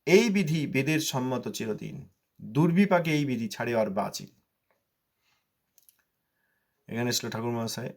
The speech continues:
ব্যাখ্যা করেছেন, দুর্বিপাক অর্থাৎ জীবের দুরদৃষ্টবশত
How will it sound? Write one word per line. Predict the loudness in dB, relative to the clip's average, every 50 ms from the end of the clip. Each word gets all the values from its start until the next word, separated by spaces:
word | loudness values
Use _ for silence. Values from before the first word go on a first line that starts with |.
| _ -12
ব্যাখ্যা | -12 -10 -10 -10 -8
করেছেন, | -6 -6 -6 -6 -6 -8 -8
দুর্বিপাক | -8 -2 2 2 4 4 4 2 0 2 2 2 2 0 -4 -14 _ _ _ _ _ _ _ _ _ _ _ _ _ _ _ _ _ _ _ _ _ _ _ 4
অর্থাৎ | 4 4 4 6 6 6 6 6 4
জীবের | 0 -4 -2 -2 0 2 4 2 2 2 -4 _ _ _ _ _ _ _ -14
দুরদৃষ্টবশত | -8 -2 0 0 0 2 2 2 2 2 2 2 2 2 2 2 2 2